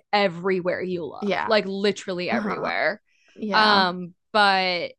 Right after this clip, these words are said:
Speaker 1: yeah, he's really grinding on the tour. I, I, I don't know why he's doing so many concerts in New York. I, I have no
Speaker 2: Mm-hmm.
Speaker 1: idea. And the tickets are, like, the same price every night. It's not like they're cheaper
Speaker 2: Mm-hmm.
Speaker 1: because of it.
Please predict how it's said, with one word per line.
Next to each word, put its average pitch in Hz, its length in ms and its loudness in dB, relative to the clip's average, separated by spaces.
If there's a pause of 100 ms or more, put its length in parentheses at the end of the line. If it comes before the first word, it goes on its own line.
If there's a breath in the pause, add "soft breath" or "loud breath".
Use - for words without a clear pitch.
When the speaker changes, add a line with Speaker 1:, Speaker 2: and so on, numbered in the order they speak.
Speaker 1:
yeah, 208 280 0
he's 202 680 -8
really 196 520 0
grinding 185 440 -2
on 151 120 -8
the 143 80 -10
tour. 101 360 -8
I, 165 140 0
I, 196 220 0 (100)
I 208 60 -2
don't 190 400 -4
know 190 80 -2
why 180 160 0
he's 180 180 -12
doing 175 220 -14
so 165 160 -10
many 151 140 -12
concerts - 440 -14
in 110 100 -14
New 78 120 -18
York. 52 260 -14 (100)
I, - 140 -4
I 180 120 -2
have 196 120 -8
no 180 200 -6
Speaker 2:
Mm-hmm. 87 80 -8
Speaker 1:
idea. 92 380 -12 (280 soft breath)
And 285 160 6
the 294 80 6
tickets 277 280 2
are, 311 60 2
like, 269 140 2
the 233 40 -14
same 208 200 -6
price 185 240 -4
every 117 180 -8
night. 110 240 -6
It's 185 100 -12
not 240 120 0
like 226 120 0
they're 196 120 -4
cheaper 190 320 -6
Speaker 2:
Mm-hmm. - 160 -14
Speaker 1:
because - 160 -12
of - 80 -16
it. 58 200 -12